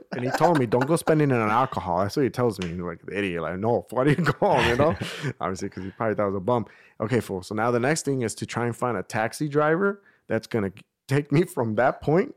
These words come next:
Speaker 1: all the way back to the hotel with ten bucks, okay? <laughs> So <laughs> I had to ask taxi man, "Hey, can you," you know, go like this. Taxi man pulls over, like, "Where are you going?" "Uh, uh, I'm going to Caesar's Palace."
Speaker 2: <laughs>
Speaker 1: "I, I,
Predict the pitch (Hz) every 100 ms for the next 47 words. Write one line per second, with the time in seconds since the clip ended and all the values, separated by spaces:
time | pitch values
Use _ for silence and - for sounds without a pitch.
0 | _ 117 117 123 127 - 127 - 123 101
1 | 117 123 170 196 185 - - 170 131 -
2 | 113 - 135 135 123 85 - - 117 139
3 | 120 110 - - 208 165 - - - 539
4 | 302 - 240 - - 175 135 240 180 -
5 | 190 156 - - 170 190 220 - 139 165
6 | 135 - 170 - 190 170 - 202 180 180
7 | - - 131 170 - _ - - - 247
8 | 175 - 139 127 123 - - - - -
9 | - _ - 139 - 139 - 131 131 123
10 | - 131 131 110 - 120 117 120 123 123
11 | 123 117 143 208 240 220 165 196 - _
12 | - - 285 170 185 214 202 185 147 -
13 | 208 185 165 208 214 156 - - 95 -
14 | - - - - 160 151